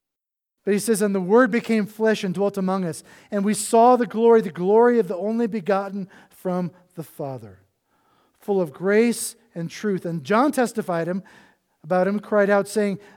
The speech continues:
"This is he of whom it was said, 'He who comes after me is higher ranked than I,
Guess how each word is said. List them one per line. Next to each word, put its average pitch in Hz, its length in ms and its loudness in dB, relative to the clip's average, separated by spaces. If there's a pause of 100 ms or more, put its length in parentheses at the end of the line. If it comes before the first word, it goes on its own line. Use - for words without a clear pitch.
"This 240 240 0
is 269 220 -4
he 262 500 0 (220)
of 190 160 -4
whom 269 180 2
it 254 100 0
was 214 180 -2
said, 185 540 0 (920)
'He 208 180 -2
who 214 120 0
comes 185 300 -6
after 208 360 -6
me 226 180 -4
is 170 160 -10
higher 190 280 -6
ranked 185 260 -6
than 165 100 -8
I, 170 240 -8